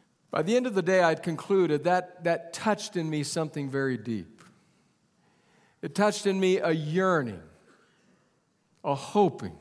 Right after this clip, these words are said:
for the finally and fully realized kingdom of God. That day when once again we are in the presence of those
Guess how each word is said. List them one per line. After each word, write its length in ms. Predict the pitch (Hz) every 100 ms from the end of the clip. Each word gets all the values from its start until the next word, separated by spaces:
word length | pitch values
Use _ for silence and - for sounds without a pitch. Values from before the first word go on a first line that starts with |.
| - _ _ _ _ _ _ _ _ _ _ _
for 180 | _ 151
the 120 | 147
finally 920 | 143 - 196 208 220 226 220 214 202
and 240 | - 151 143
fully 680 | - 190 190 185 175 165 -
realized 1120 | 147 156 160 135 123 123 120 120 117 - - _ _ _
kingdom 440 | - 135 123 117 104
of 140 | 95
God. 320 | 104 92 80 - - _ _ _ _ _ _ _ _ _ _ _ _ _ _ _ _ -
That 200 | 139 147
day 200 | 185 175
when 220 | 170 170
once 260 | 180 175
again 400 | 170 147 170 156
we 240 | 151 156 156
are 240 | 147 147
in 300 | - 151 143
the 80 | 135
presence 880 | - - 160 127 127 120 - - - _ _ _ _ _ _ _ _ _
of 140 | 123
those 720 | 135 139 139 135 120 107 -